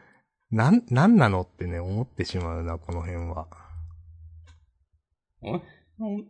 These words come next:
Speaker 2: なんかほんと、センスが更新されてないよなって感じがしちゃう。
Speaker 1: うーん、
Speaker 2: うん。
Speaker 1: と思う。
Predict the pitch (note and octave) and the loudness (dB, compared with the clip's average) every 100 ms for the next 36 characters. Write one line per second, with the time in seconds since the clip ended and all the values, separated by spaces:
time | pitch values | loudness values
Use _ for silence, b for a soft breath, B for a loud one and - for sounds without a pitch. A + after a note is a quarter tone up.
0 | _ F3+ E3+ D3 D#3+ G3 G3 - _ b | _ -16 -10 -8 -6 -6 -8 -12 _ b
1 | b b - - F3 E3+ - G#2+ F2+ E2 | b b -18 -4 2 2 0 -4 -6 -8
2 | - F#2+ F#2+ G2+ F#2 - F#2 F2 F2+ F2 | -10 -10 -10 -10 -10 -10 -10 -10 -12 -12
3 | D2+ C#2+ - - D2 D#2 A#2 A2 A2 G#2+ | -14 -16 -16 -16 -16 -6 -2 0 2 0
4 | G#2+ G2+ G2+ G2 F#2+ F#2 - A2 A2 G#2 | 0 -2 -2 -2 -4 -6 -4 -2 0 0
5 | G2+ G#2+ G#2 F2+ | 0 0 0 -4